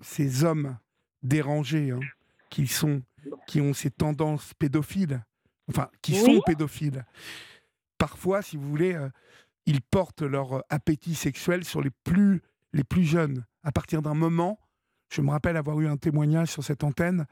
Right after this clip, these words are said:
Speaker 1: d'un, d'un monsieur qui s'appelait Charles ou Henri,
Speaker 2: Oh,
Speaker 1: euh,
Speaker 2: putain.
Speaker 1: qui m'avait, euh,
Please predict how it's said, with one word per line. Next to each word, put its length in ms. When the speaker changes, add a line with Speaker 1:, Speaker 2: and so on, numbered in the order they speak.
Speaker 1:
d'un, 340
d'un 100
monsieur 300
qui 120
s'appelait 300
Charles 460
ou 220
Henri, 480
Speaker 2:
Oh, 60
Speaker 1:
euh, 200
Speaker 2:
putain. 280
Speaker 1:
qui 120
m'avait, 400
euh, 100